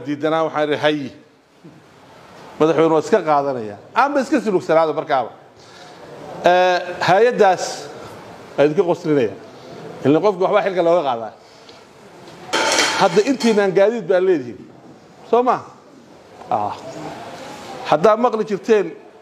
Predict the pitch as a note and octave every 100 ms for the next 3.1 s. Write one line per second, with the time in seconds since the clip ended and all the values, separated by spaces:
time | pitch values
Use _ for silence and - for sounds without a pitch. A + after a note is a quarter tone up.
0 | - - - F3+ A3+ G#3+ E3+ G3+ F3 F3+
1 | D#3 G3+ F3 E3 F3+ F#3 D#3+ D3 D3 F#3
2 | F#3 D#3 C#3 B2 C3+ C#3 E3+ E3 C#3+ A2